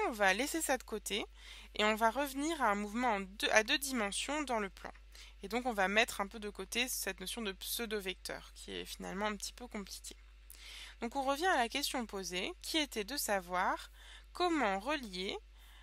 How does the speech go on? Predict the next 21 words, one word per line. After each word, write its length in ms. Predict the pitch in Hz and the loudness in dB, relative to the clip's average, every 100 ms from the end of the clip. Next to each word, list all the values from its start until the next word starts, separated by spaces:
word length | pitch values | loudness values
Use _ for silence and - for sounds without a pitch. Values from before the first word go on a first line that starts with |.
| - - | -20 -12
la 300 | 202 190 180 | 0 2 2
vitesse 640 | 185 285 - - 202 - - | 0 -6 -4 2 2 2 -4
angulaire, 680 | 185 185 175 175 285 453 - | -6 -6 -4 0 0 0 -6
que 100 | - | -8
j'ai 160 | 214 196 | -6 -4
donc 220 | 180 180 | -6 -6
appelée 280 | - - - - | -8 -8 -14 -6
oméga, 640 | 339 330 226 185 180 254 370 - - - - - | -2 -2 -2 -2 -2 -4 -8 -16 -20 -20 -20 0
à 240 | 214 240 349 - - | 4 4 2 -2 -12
la 280 | 208 208 196 | -2 0 0
vitesse 640 | 185 285 294 220 190 - - | -4 -10 -6 -2 -2 -4 -4
de 120 | 294 | -4
l'objet 480 | 277 196 - 214 285 - | -4 -2 0 0 -2 -6
petit 340 | 302 - 202 | -12 -10 -8
v. 120 | 185 - - - - - - - - - | -10 -14 -18 -20 -20 -20 -18 -16 -18 -12
Donc 200 | 190 202 | -4 -4
je 120 | 196 | -2
garde 280 | 220 220 202 | 2 2 2
bien 240 | 208 370 339 | 2 4 6
en 160 | 226 | 4
tête 500 | - 202 294 - - | 2 0 0 -6 -10